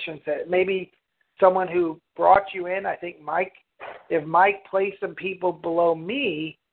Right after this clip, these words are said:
that ordered product, that would count as your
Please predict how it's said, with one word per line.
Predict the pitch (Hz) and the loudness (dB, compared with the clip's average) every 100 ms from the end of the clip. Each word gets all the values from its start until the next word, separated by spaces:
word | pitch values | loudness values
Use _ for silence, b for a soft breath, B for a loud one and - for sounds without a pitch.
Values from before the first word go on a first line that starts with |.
| _ _ _ - | _ _ _ 2
that | 175 170 - _ _ _ _ _ - | 4 4 2 _ _ _ _ _ 0
ordered | 180 185 180 170 - | 6 6 4 -4 -2
product, | 170 156 160 160 - _ _ _ _ _ _ _ _ _ - | 0 2 0 -2 -8 _ _ _ _ _ _ _ _ _ 0
that | 165 208 208 | 6 6 6
would | 196 | -6
count | - 202 196 | 0 0 0
as | 170 | -4
your | 165 | -8